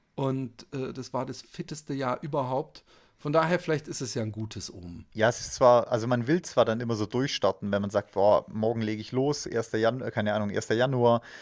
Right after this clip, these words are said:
Speaker 2: ab jetzt wird jeden Tag Sport gemacht", dann will man da zwar so loslegen, weil man hat ja auch die Motivation dazu und so, aber es ist halt meistens nicht die schlauere Art und Weise, so von null auf Vollgas hundert zu gehen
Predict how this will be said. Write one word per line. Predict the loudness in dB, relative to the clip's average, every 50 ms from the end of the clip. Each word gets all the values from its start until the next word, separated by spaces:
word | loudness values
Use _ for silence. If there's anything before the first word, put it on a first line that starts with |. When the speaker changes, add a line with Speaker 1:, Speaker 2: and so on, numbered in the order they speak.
| -20 -4
Speaker 2:
ab | -2 -2 0 2
jetzt | 0 -2 -2 -2 -6
wird | -6 -8 -4
jeden | -2 -4 -4 -4 0
Tag | 0 0 0 0 -2
Sport | -4 -4 -4 -4 -4
gemacht", | -6 -2 0 0 0 0 -4
dann | -6 -4 -2 -2
will | -2 0
man | 0 0 0
da | -2 -2 -2
zwar | -2 -4 -4 -2
so | -2 -4
loslegen, | -2 -2 -2 -2 -4 -4 -4 -4 -2 -2 -2
weil | -2
man | 0 0 -2 -4
hat | -4 -4 -4
ja | -2 -2 -2
auch | -2 -2
die | -4 -6
Motivation | -6 -4 -4 -4 -4 -4 0 2 2 2 2 0
dazu | -2 -4 -4 -8 -6 -4 -4
und | -4 -4
so, | -2 -2 -2 -2 -4 -8 -18 -20 -20 -20 -2
aber | 0 2 2 2
es | -2 -4
ist | -2 4
halt | 4 4 4 4
meistens | 2 2 2 2 -2 -8 -8 -6
nicht | -6 -8 -6 -8
die | -8
schlauere | 0 2 4 6 6 4 4 4 4 2 2 0 -6 -2
Art | 0 0 0 0 2
und | 4
Weise, | 6 6 6 6 2 -2
so | -2 -4 -4
von | -4 -2 -2 -2 0
null | 4 4 4
auf | 4 4
Vollgas | 0 -10 -14 2 4 4 6 8 6 6 4 4 0 -2
hundert | 0 0 0 -2 -2
zu | -8 -10
gehen | -6 -4 -2 -2 -2 -4